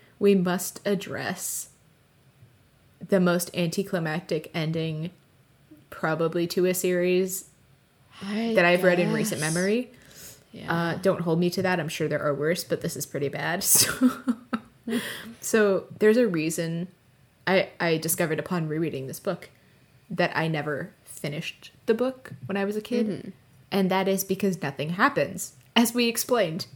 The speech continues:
Speaker 1: there's no plot. So, so we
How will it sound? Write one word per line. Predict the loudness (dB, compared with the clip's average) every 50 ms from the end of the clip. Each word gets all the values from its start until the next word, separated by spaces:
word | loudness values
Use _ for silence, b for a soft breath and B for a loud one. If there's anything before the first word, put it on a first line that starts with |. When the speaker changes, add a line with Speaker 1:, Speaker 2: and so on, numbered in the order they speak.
| -20 -20 -4
Speaker 1:
there's | 2 4 4 4 4 0
no | -2 -2 -2
plot. | -4 -4 -6 -6 -4 -4 -6 -8 -12 -16 -20 B B B B B B B B B B B B B -20 _ _
So, | -4 0 4 6 6 8 6 6 4 2 -2 -4
so | -6 -2 0 0
we | 0 2 0 2 2 4 4 4 4 2 0 -2 -6